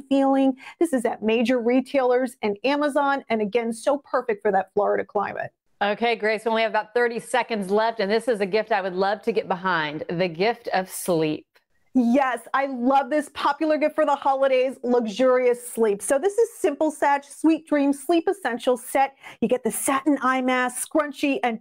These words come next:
Speaker 1: pillowcase. Satin, we know, is so wonderful for your skin and hair to sleep on, keep the wrinkles away, the breakage away.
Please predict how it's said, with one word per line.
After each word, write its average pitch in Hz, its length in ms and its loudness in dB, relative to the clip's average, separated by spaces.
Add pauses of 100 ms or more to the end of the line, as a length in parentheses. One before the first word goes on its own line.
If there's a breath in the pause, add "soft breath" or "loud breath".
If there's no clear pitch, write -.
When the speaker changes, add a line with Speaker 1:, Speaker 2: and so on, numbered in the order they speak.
(140)
Speaker 1:
pillowcase. 311 600 0 (120)
Satin, 294 320 -2
we 294 100 2
know, 269 240 2
is 262 180 -6
so 339 140 0
wonderful 240 560 0
for 226 160 0
your 220 160 0
skin - 460 -2
and 220 120 -2
hair 214 200 0
to 202 80 -2
sleep 403 320 2
on, 311 240 -2
keep 277 200 -4
the 240 80 2
wrinkles 330 440 0
away, 285 340 2
the 254 80 0
breakage 302 460 0
away. 277 400 0